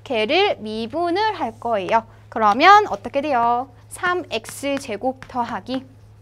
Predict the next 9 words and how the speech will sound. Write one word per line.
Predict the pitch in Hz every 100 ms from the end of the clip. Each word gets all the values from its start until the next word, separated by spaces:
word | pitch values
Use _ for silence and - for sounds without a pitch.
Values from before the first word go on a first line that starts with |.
| - -
이 | 247 262 269 -
에이엑스 | 220 240 - 190 - - 285 277 - -
더하기 | - 240 240 254 233
P | - 320
이렇게 | - 214 214
만들어지겠죠? | 202 196 208 214 208 226 - 349 - -
네, | - 185
그래서 | 208
거기다가 | 220 202 269 254 233 262